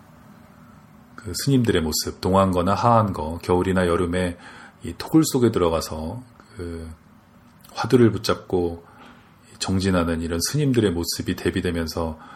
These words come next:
네, 상당히 중간중간 유머러스하기도 하고요. 또 이 장아찌라는 음식이 얼마나 귀한 음식인가, 어, 그런 생각도 들게 하는 그런, 어, 산문이었습니다. 아까도 말씀드렸듯이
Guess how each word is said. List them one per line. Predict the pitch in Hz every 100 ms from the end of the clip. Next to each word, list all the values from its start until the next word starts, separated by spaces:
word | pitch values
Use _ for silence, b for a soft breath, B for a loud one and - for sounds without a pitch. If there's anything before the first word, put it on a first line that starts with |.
| B B
네, | 98
상당히 | 90 104 95 90 - - -
중간중간 | - 98 92 90 87
유머러스하기도 | 90 90 87 92 85 85
하고요. | 82 80 82 104 110
또 | 101 85 82 - - B B B B
이 | 90
장아찌라는 | - 92 98 - 110 98 90
음식이 | 90 - 95 87 82 82 82 82 - 95 113 113 B B B B
얼마나 | 90 92 98
귀한 | - 92 90 110 107 90
음식인가, | 95 87 - 87 80 80 82 80 B B B B B -
어, | 90 87 82 85
그런 | - 92 90 -
생각도 | 107 98 -
들게 | - 87 90
하는 | 85 80
그런, | 82 82 85 - B B B
어, | 98
산문이었습니다. | 92 101 95 90 - 87 82 85 - B B B B B -
아까도 | 110 127 135
말씀드렸듯이 | 110 113 127 123 117 107 - 113 104